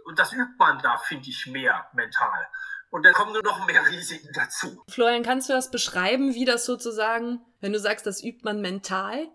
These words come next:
Speaker 2: wie das in deinem Kopf dann abläuft, wenn das reinkommt? Dieser Gedanke mit diesen ganzen unterschiedlichen Optionen und Unsicherheiten?
Speaker 1: Oder ich mache mir immer klar, dass halt erst einfach irgendwie zum Leben dazugehört, nur einem jetzt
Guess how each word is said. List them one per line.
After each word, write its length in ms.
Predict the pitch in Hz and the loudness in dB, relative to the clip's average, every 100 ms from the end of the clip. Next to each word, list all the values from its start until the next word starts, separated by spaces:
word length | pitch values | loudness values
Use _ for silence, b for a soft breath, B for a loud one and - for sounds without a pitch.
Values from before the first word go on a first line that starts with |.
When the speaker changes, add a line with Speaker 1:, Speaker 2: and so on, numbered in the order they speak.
| - | -10
Speaker 2:
wie 120 | 214 | -2
das 220 | 226 226 | 0 0
in 100 | 220 | 0
deinem 380 | 202 208 214 - _ _ - | 2 2 -2 -10 _ _ -10
Kopf 320 | - 220 - | -8 -8 -2
dann 240 | 208 220 | 0 0
abläuft, 600 | - - - 240 392 - | -2 -6 -2 -2 -2 -2
wenn 140 | 208 208 | -4 -2
das 300 | 202 - 175 | -2 -2 -4
reinkommt? 640 | 165 185 - 262 277 - _ _ | -2 -2 -2 -4 -4 -10 _ _
Dieser 260 | 220 208 208 | -2 2 2
Gedanke 440 | 208 196 233 254 | 2 0 0 0
mit 160 | 233 233 | 0 -2
diesen 240 | 214 214 | -4 -2
ganzen 320 | 202 214 226 | -2 -2 -4
unterschiedlichen 680 | 196 220 220 226 208 214 214 | -4 -4 -4 -6 -6 -4 -4
Optionen 480 | 180 - 233 233 233 | -8 -2 -2 -2 -4
und 460 | 214 220 - - _ | -4 -6 -8 -14 _
Unsicherheiten? 800 | - 214 226 226 220 233 - - _ | -6 -4 -4 -6 -8 -8 -10 -16 _
Speaker 1:
Oder 140 | - - | 2 2
ich 160 | - | 4
mache 200 | 214 196 | 4 6
mir 100 | 202 | 4
immer 180 | 196 180 | 6 4
klar, 320 | - 180 185 | 4 4 6
dass 320 | 185 - - - | 6 0 -6 -2
halt 200 | - - | -2 2
erst 320 | 180 - - - _ _ - | 0 -2 -6 -20 _ _ 0
einfach 400 | - - 175 - - - | 2 4 0 -4 -14 -6
irgendwie 360 | 233 196 175 | -6 -6 -12
zum 260 | 180 180 160 | -6 -4 0
Leben 320 | 180 247 285 | 0 0 4
dazugehört, 800 | - - - 196 196 170 190 202 | 6 6 4 -8 -8 -2 0 -2
nur 180 | 185 190 | 0 2
einem 200 | 185 180 | 2 2
jetzt 500 | 180 185 - - _ | -2 -6 -8 -12 _